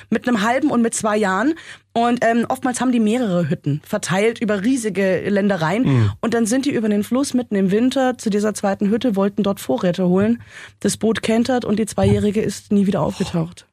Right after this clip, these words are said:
Speaker 2: Das ist aber wüst,
Speaker 1: Bis heute
Speaker 2: aber
Speaker 1: nicht.
Speaker 2: vielleicht ist das, genau, vielleicht ist das ja der Stil der Serie. Also das,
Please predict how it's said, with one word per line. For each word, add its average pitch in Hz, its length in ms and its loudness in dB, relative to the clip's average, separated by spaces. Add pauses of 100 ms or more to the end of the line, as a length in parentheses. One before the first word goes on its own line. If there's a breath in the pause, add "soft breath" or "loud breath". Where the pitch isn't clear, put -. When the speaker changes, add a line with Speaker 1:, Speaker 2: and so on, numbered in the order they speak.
(160)
Speaker 2:
Das 123 80 2
ist 110 100 0
aber 107 140 2
wüst, 110 100 2
Speaker 1:
Bis 139 160 2
heute 202 140 2
Speaker 2:
aber - 140 0
Speaker 1:
nicht. 175 100 2
Speaker 2:
vielleicht 147 260 0
ist 151 140 -2
das, - 200 -2
genau, 123 300 0
vielleicht 135 260 -2
ist 147 140 0
das 147 80 -2
ja 135 80 2
der 117 140 2
Stil 180 420 -2
der 120 140 2
Serie. 104 440 2
Also 113 240 -2
das, - 280 -4